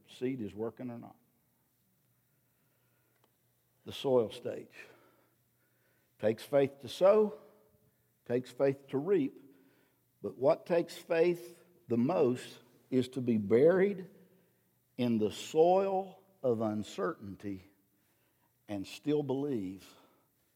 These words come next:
"I'm coming out of this." Help me, Lord.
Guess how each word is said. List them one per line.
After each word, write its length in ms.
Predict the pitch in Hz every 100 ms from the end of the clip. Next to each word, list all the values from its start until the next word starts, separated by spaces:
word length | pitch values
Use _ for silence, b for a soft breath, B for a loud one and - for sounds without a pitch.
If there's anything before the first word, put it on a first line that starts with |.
| _ _ _ _
"I'm 200 | 90 98
coming 280 | 101 101 101
out 200 | 98 85
of 60 | 71
this." 360 | 76 _ _ _ _ _ _ _ _ _ _ _ _ _ _ _ _ _ _ _ _ _ _ _ _ _ _ _ _ -
Help 180 | - -
me, 80 | 85
Lord. 160 | -